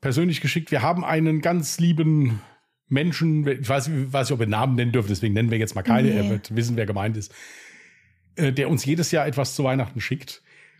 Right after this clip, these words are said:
Speaker 1: Äh, und es geht noch nicht mal darum, da-, dass, dass der was zu Weihnachten schickt. Es geht darum, dass der immer so eine total liebe Karte dabei schreibt. Das ist, äh, äh, das ist total schön. Deswegen,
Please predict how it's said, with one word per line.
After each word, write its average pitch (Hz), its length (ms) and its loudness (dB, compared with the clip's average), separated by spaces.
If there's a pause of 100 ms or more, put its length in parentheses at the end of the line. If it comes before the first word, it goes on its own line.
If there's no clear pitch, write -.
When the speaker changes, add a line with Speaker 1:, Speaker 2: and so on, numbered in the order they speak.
(240)
Speaker 1:
Äh, 160 200 2
und 160 140 -2
es 131 140 0
geht 202 160 -2
noch 196 80 0
nicht 185 140 0
mal 170 100 2
darum, 160 260 2 (200)
da-, 147 160 -2
dass, 151 300 -4
dass 151 280 -6
der 151 80 2
was 131 120 -2
zu 160 40 2
Weihnachten 127 220 0
schickt. 135 160 -4
Es - 80 -6
geht 180 160 0
darum, 160 120 2
dass 156 120 -2
der 170 100 -2
immer 151 140 0
so 160 80 2
eine 151 140 0
total 147 400 0
liebe 160 200 0
Karte 127 300 -2
dabei - 220 -12
schreibt. - 440 -14 (440)
Das - 200 0
ist, - 220 -4
äh, 147 720 0
äh, 123 80 0 (1800)
das - 180 -2
ist 160 140 -4
total 151 280 0
schön. 131 220 0
Deswegen, 160 480 0